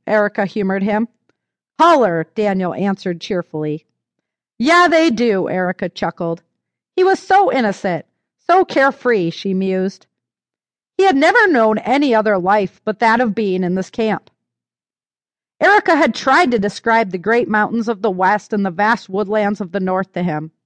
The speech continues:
She had tried to describe the wondrous cities of the past,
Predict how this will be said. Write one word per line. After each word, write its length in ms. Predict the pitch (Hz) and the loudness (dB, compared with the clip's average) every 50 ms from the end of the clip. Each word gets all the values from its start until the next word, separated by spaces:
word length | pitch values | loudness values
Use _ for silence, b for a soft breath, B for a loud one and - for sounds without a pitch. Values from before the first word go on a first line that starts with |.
| _ _ _ _ _ _ _ _ _ _ _ _ _ _ _ _ - | _ _ _ _ _ _ _ _ _ _ _ _ _ _ _ _ -2
She 80 | 381 | 0
had 160 | 392 370 240 | 2 2 0
tried 360 | - - 339 320 349 370 269 254 | 0 0 2 2 4 2 2 0
to 60 | 254 | 0
describe 560 | 208 226 - - - - 240 233 220 214 185 | 0 0 -2 -4 -4 -2 2 2 2 2 0
the 100 | 190 202 | -2 -2
wondrous 440 | 180 214 247 247 254 262 254 254 - | 0 2 2 2 4 2 2 0 -2
cities 380 | - - 233 214 226 220 190 | -2 -4 -4 -2 -2 -4 -4
of 120 | 220 190 175 | -4 -6 -6
the 100 | 208 - | -6 -6
past, 520 | - - 196 180 156 165 - _ _ _ | -2 -2 0 0 0 -2 -6 _ _ _